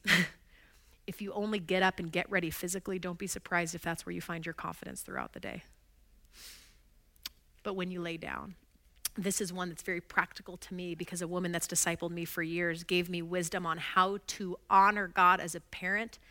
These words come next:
specifically when I lay my son down to sleep. And I started practicing this, and I've done it every day since he's been alive, and it's this, to bless him. And this is how we're gonna end today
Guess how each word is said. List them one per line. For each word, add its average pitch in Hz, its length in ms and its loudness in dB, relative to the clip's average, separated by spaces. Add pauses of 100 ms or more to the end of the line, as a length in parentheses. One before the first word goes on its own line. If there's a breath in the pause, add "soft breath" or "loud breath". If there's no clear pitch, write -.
(100)
specifically 190 640 -2
when 180 140 -6
I 170 80 -2
lay 175 200 -2
my 165 140 -6
son 165 300 -6
down 156 340 -6 (400)
to 170 60 -8
sleep. - 420 -6 (420 loud breath)
And 165 60 -4
I - 20 0
started 185 280 -2
practicing 190 580 6
this, 185 160 -4
and 190 80 -4
I've 160 100 -4
done 170 140 2
it 170 120 -6
every 190 220 -4
day 175 160 2
since 170 260 -4
he's 165 160 -4
been 165 140 -4
alive, 156 340 4
and 160 80 -6
it's 151 160 -6
this, 170 400 0 (600 soft breath)
to - 120 -8
bless 170 360 0
him. 175 100 -6
And 170 80 -6
this 185 140 -6
is 202 80 -6
how 180 160 -2
we're 185 100 -4
gonna 175 260 -6
end 175 300 -8
today 170 360 -4